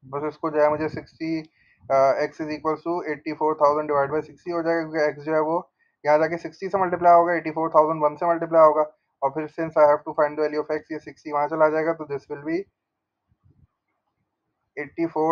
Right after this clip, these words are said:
thousand divided by sixty हो जाएगा, जो कि calculator नहीं है। तो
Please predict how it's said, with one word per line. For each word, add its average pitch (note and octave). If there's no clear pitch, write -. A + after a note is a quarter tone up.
thousand D3+
divided C#3
by D3+
sixty D3+
हो F#3+
जाएगा, F3
जो D3+
कि D3+
calculator D3
नहीं D#3+
है। F#3
तो -